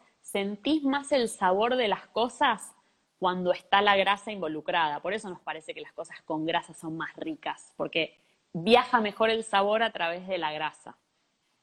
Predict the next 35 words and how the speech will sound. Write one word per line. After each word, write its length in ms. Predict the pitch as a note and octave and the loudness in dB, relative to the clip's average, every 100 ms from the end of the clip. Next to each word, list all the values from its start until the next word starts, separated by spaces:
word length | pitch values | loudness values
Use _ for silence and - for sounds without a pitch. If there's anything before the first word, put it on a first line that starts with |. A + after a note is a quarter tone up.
| _ _ _ _ _ _ | _ _ _ _ _ _
Entonces, 520 | G3 G3 A3 F3 - _ _ - | -6 -2 -2 -4 -10 _ _ -4
cuando 300 | E3+ F3 G#3 | -2 0 -2
uno 180 | A#3 A#3 | 0 2
domina 480 | A#3 A#3 G#3 E3 - | 0 -2 -6 -6 -4
esos 380 | G3 - G#3+ - | -6 -2 -6 0
cuatro 380 | A3+ A3+ A#3 B3 | 4 4 2 -2
mundos, 560 | C4+ C4 B3 B3 G#3+ - - | -2 -2 -2 -4 -6 -8 -14
que 60 | |
eso 160 | D3+ D#3+ | -14 -12
es 60 | |
lo 80 | D#3 | -14
que 80 | D3 | -12
te 80 | D3+ | -12
enseña 300 | D3+ F3 F3 | -12 -6 -6
en 60 | |
este 160 | F3+ G#3 | -2 0
libro, 300 | G#3+ A3 A#3+ - _ _ | 0 0 -2 -4 _ _
eh, 520 | - E3+ E3 D#3+ - _ _ | 4 6 6 0 -8 _ _
puede 460 | G#3+ G#3+ A3 A3 A3+ | 4 6 4 -2 -4
empezar 680 | G#3+ F3+ - - G3+ G3 | -6 -8 -8 -2 0 2
a 60 | G3+ | 0
liberarse 540 | F3 D#3+ D#3 E3 - | -2 -6 -4 -6 -6
de 60 | F3+ | -6
las 120 | E3 | -6
recetas 380 | E3+ E3+ F#3+ G3+ | -8 -8 -6 -6
y 40 | |
entender 500 | E3+ D#3+ E3 D#3+ E3 | -8 -8 -8 -4 -2
un 100 | F3 | -2
poco 220 | E3+ E3 E3 | -2 -2 -2
más 220 | F3 - | -6 -6
por 260 | - E3 | -4 -2
qué 140 | - D#3+ | -2 -4
hacemos 360 | D#3+ E3 D3+ | -4 -8 -18
las 140 | D3+ - | -18 -18
cosas. 560 | - C#3 - _ - | -12 -12 -14 _ -20